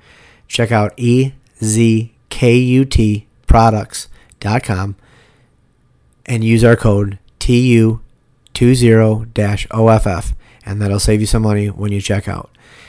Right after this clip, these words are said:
Let's get into this. It's a little bit different tonight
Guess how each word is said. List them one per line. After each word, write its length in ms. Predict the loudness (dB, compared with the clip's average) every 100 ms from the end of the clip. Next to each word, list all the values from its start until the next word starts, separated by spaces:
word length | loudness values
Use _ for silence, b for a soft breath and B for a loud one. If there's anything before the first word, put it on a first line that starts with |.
| b b b
Let's 180 | -4 0
get 140 | 2
into 200 | 4 2
this. 380 | -2 -6 -10 -12 -16 _ _ _
It's 120 | -6
a 40 | 0
little 180 | 0
bit 160 | 2 2
different 320 | 2 2 0
tonight 420 | 0 2 2 0